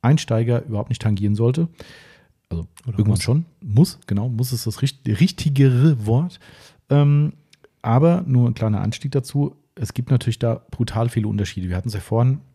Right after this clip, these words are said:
Speaker 1: schon angesprochen. Wir haben mittlerweile eine Range von
Speaker 2: Ja.
Speaker 1: quasi, ich kitzel mal den Lack ein bisschen, bis hin zu,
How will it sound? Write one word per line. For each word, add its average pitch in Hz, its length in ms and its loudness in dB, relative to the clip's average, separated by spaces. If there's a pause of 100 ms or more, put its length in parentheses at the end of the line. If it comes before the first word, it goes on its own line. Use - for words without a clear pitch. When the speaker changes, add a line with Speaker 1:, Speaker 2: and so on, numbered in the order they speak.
Speaker 1:
schon - 260 -6
angesprochen. 123 760 -4 (120)
Wir 95 220 -6
haben 104 200 -4
mittlerweile 107 680 -4
eine 101 260 -4
Range 107 260 0
von 107 420 -4
Speaker 2:
Ja. 110 120 -2 (460)
Speaker 1:
quasi, 110 480 0
ich - 140 -12
kitzel - 320 -2
mal 135 180 4
den 131 160 2
Lack 123 220 0
ein 123 100 0
bisschen, 135 580 -2
bis 120 220 -4
hin 120 160 0
zu, 120 420 -2